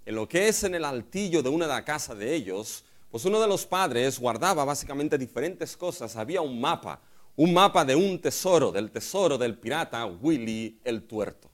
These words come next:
mis hermanos. De tal manera que con este mapa, los Goonies deciden entonces empezar la búsqueda del tesoro de Willy el Tuerto para de esta manera poder salvar lo que son los puertos, los muelles de Goonie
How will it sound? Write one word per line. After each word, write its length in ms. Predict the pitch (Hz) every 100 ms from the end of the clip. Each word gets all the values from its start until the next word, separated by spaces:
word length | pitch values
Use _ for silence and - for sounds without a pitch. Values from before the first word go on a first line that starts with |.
| - -
mis 140 | -
hermanos. 360 | 78 76 65 -
De 120 | 90
tal 140 | -
manera 380 | 143 147 160 147
que 440 | - 170 127 143 - - - -
con 180 | 104 127
este 640 | 147 - 165 170 151 -
mapa, 800 | 98 110 220 160 120 117 170 - -
los 300 | - 139 117
Goonies 520 | 107 156 226 190 196 -
deciden 520 | 143 - 220 190 156
entonces 600 | 131 180 196 123 120 -
empezar 480 | 123 117 160 196 151
la 140 | 127
búsqueda 560 | 104 190 214 - 170 151
del 220 | 139 127
tesoro 480 | 113 - 180 202 170
de 140 | 117
Willy 500 | 95 139 233 185 151
el 180 | 117 104
Tuerto 800 | - 165 226 135 - 107 160 - - -
para 220 | - 123
de 60 | 143
esta 180 | 180 208
manera 320 | 185 190 180
poder 340 | 135 147 202
salvar 880 | 160 - - 120 120 120 208 147 117
lo 160 | 120 113
que 80 | 117
son 600 | - 180 117 117 127 107
los 280 | 120 123 -
puertos, 520 | 117 165 139 113 117
los 160 | 113
muelles 340 | 92 98 101 110
de 80 | 139
Goonie 340 | 220 170 -